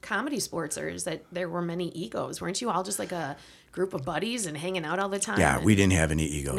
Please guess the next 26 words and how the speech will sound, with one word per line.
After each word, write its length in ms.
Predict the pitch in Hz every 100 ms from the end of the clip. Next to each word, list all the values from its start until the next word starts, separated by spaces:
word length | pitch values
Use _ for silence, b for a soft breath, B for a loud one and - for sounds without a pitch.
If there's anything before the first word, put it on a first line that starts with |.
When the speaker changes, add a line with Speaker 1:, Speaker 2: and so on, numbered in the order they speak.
| -
Speaker 1:
No. 140 | -
Speaker 2:
I 60 | 98
mean, 180 | 107 107
when 120 | 113
we 100 | 113
first 260 | 110 143 156
started 320 | 120 110 92
doing 300 | 98 90 80 - -
a 120 | - 92
cappella 340 | - 82 73
jams, 560 | 69 82 117 78 80 - B B B B
is 180 | 98 92
me, 240 | 95 107 117
Jan, 440 | 85 92 101 101
and 260 | 87 73 92
Rosie, 540 | 90 135 92 76 85 -
and, 320 | 98 82 85 90
you 100 | 104
know, 120 | 82 76
I 100 | 80
mean, 480 | 85 78 82 123 - _ _ _ _ 127 120 135 135 135
we're 160 | 107 98
not 220 | 98 92 - - - - 233 - - 208
m-, 220 | 110 92
musical 380 | 113 107 - 92
geniuses, 600 | 85 117 135 90 82 87